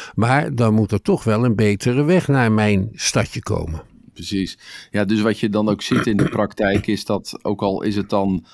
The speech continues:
Speaker 2: een, een, ehm, een, een senator, eh, van, zeg maar, eh, het, het, het vijandige kamp, dat hij toch aan jouw zijde kan komen, omdat je hem een toezegging doet.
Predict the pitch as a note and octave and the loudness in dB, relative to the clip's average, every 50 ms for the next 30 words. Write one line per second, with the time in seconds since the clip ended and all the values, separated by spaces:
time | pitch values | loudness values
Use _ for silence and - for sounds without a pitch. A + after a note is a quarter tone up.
0 | - - - _ _ _ - - F#2+ G2 F#2+ - - - G2+ G2 F#2+ F#2+ F#2+ F#2 | -20 -20 -20 _ _ _ -6 -2 0 0 0 -2 -2 -2 0 0 0 0 0 0
1 | F#2 F#2 F2+ F2+ F#2 F2+ F2+ F2+ F2+ F2 D2+ - - - - G2+ G2 E2 - F2 | 0 0 0 0 0 0 0 0 0 -2 -4 -8 -10 -6 -4 -2 -2 -2 -2 -4
2 | F#2+ - - A2 G2+ G2+ G#2+ A2 A2 G2+ - G#2+ F#2+ F#2 F#2 F#2 F#2 F2+ F2 F2 | -4 -2 -2 0 2 2 2 2 0 0 -2 -2 0 0 0 0 0 0 0 0
3 | E2 E2 F2 F2 - D2+ F2 F#2 - G2 F2 F2+ E2+ G2+ E2+ F#2 F#2 F2+ F2 F2 | 0 -2 -2 -4 -4 -6 -6 -4 -2 -2 -2 -2 -2 -4 -2 0 0 0 0 0
4 | F2+ F2+ F2+ D#2+ - - F#2 - - - E2+ - - - - - - - F#2 - | 0 0 -2 -2 -2 -4 -4 -4 -4 -6 -6 -4 -4 -6 -6 -6 -4 -6 -6 -4
5 | - G#2+ G2+ G2+ A2 A#2+ A2 G2+ G2 F#2+ - F#2 - - A#2 G2 G2 G2+ - - | -2 0 2 2 2 2 2 0 -2 -4 -4 -6 -4 -2 0 0 0 -2 -6 -10
6 | - - - - - - - G2+ - G#2+ G2+ - C3+ A#2+ - G2 E2+ G2+ G2 G2 | -20 -20 -20 -20 -16 -8 -8 -4 -4 -4 -2 -2 -2 -4 -2 -2 -2 0 2 2
7 | F#2+ G2 G2 F2 G#2+ A#2 C3 C3+ A2+ F#2 - G2 F#2 E2+ - F#2 F2 F2+ F#2 G2 | 2 0 0 0 0 0 0 0 -2 -2 -2 -2 -2 0 0 0 0 0 0 0
8 | G2 G2+ G2+ G2+ G#2 A2+ A2 A2 A2 G#2 - - C3+ A#2 G#2 G2 F2+ F#2 F#2 F#2 | 0 2 0 0 0 -2 -2 0 0 0 0 0 0 0 0 -2 -2 0 0 0
9 | G#2+ A#2 - | 0 -2 -4